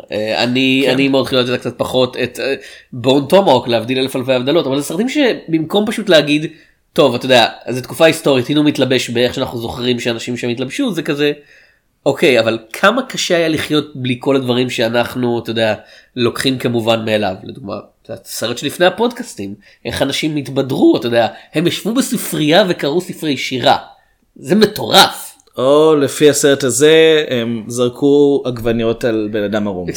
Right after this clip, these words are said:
Speaker 1: <laughs> כן, ועשו מרוץ אווזים.
Speaker 2: כן. אה, משהו מעניין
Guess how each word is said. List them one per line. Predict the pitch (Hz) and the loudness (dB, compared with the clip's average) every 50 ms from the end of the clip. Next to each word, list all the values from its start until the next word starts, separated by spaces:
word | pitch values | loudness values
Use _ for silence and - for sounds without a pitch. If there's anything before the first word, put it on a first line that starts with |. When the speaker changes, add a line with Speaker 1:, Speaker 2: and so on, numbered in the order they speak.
| - - | -10 -12
Speaker 1:
<laughs> | - - | -14 -12
כן, | - 65 123 120 131 - 107 120 123 120 | -10 -8 -8 -8 -10 -10 -10 -10 -4 0
ועשו | 123 120 113 - - - 156 151 | 2 2 2 0 -2 -2 -2 0
מרוץ | 143 131 123 135 127 - | 0 0 0 0 0 -2
אווזים. | 135 120 120 113 107 107 95 98 | -2 -2 -2 -4 -4 -6 -2 0
Speaker 2:
כן. | 127 113 104 107 - - - - - - _ _ _ _ - | 0 0 0 -4 -10 -16 -20 -20 -20 -20 _ _ _ _ -2
אה, | 147 143 143 147 147 147 147 143 139 139 | 0 2 2 2 2 2 2 2 0 -2
משהו | 147 165 196 190 - 247 214 | -2 -2 -2 0 0 0 2
מעניין | 202 170 156 156 151 156 147 | 2 2 2 0 -2 -2 -6